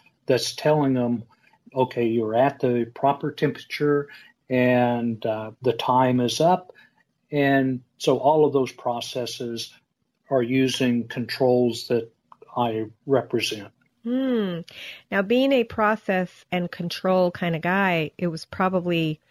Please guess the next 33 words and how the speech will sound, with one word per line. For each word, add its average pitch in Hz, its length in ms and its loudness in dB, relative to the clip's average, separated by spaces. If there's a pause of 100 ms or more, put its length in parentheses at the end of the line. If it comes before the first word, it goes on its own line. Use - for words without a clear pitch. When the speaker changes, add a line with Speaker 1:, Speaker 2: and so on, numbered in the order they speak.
(200)
Speaker 2:
you 196 180 2
probably 190 800 2
researched 247 920 0
the 180 100 0
heck 180 440 0
out 170 180 2
of 160 100 -2
retiring, 156 540 0
I'm 147 140 -2
just 151 200 -4
guessing. - 480 -6 (1200)
Speaker 1:
<laughs> - 420 0 (580)
Yes, 160 440 2 (100)
I 143 140 4
did. 117 540 -6 (360)
Um, 131 540 2 (420)
Speaker 2:
<laughs> - 400 -4
Speaker 1:
my 151 280 4
family 156 460 2
is 131 200 0
quite 139 480 0
amused 147 640 -2
at 135 200 2
me. 139 260 0
They 127 200 -2
say 127 460 -2
I 123 160 -4
don't 143 240 0
do 131 180 2
anything 147 400 2
without 123 360 0
a 120 40 0
plan. 120 400 -4